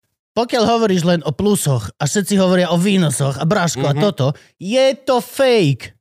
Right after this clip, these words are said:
Speaker 1: Takisto, a teraz toto hovorím úplne vážne, keď sme sa rozprávali o veľkých bankách, viac komunikujme toto u bank. Každá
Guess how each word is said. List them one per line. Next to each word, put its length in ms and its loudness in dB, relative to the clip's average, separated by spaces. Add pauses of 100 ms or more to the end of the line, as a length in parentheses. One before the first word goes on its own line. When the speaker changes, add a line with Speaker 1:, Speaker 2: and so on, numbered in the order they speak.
Speaker 1:
Takisto, 520 -2
a 140 -4
teraz 320 0
toto 220 -2
hovorím 320 2
úplne 300 -2
vážne, 400 0
keď 160 -4
sme 120 0
sa 140 -4
rozprávali 460 -2
o 120 0
veľkých 300 -2
bankách, 500 -2 (380)
viac 500 -2 (180)
komunikujme 680 0
toto 320 -4
u 100 -4
bank. 480 0 (1040)
Každá 840 0